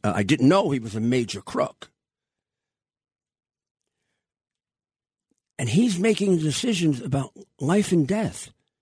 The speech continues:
for the greatest country on earth. That's in, that's being challenged by a very, very, uh, dedicated,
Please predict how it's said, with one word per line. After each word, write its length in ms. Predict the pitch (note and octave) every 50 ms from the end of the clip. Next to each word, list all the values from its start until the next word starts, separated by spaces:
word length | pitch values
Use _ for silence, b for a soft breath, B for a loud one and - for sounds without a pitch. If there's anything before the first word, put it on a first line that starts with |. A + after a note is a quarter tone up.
| _ _ _ _ _ _ _ _ _
for 120 | - -
the 80 | C3+ C3+
greatest 340 | B2+ F3+ E3+ D#3 C#3+ - -
country 280 | - D3+ - - B2+
on 140 | A2 G#2 A#2
earth. 380 | C#3 C3 - - - - - - _ _ _ _ _ _ _ _ _ _ _ _ _ _ _ _ _ _ _ _ _
That's 360 | _ C3 B2+ B2+ B2 - - -
in, 460 | - B2 A#2+ A2+ A2 A2 A#2 A#2+ - - _
that's 200 | A#2+ A2 F#2 A2
being 280 | C3+ C#3 B2+ A#2+ A2+
challenged 800 | - - - C3 C3 D#3+ G#3 D#3+ B2+ A2+ A2 A#2 - - - - - _ _ _ _ _ _ _ _ _ _ _ _ _ _ _ _ -
by 440 | C#3 B2+ C3 A#2 A2 A2+ A#2 - -
a 120 | - A2 G2+
very, 320 | G2 C3 D#3+ A#3 F3+ C3
very, 600 | A2 G2 A2 A#2 B2 A#2+ A#2 A#2 A#2 G#2 - -
uh, 280 | - G#2+ G#2 G2+ G2 G2+
dedicated, 840 | G2 B2+ C3 D3+ F3 B2 - A#2+ G#2 G2+ F#2+ G2 G2 G2 G2+ -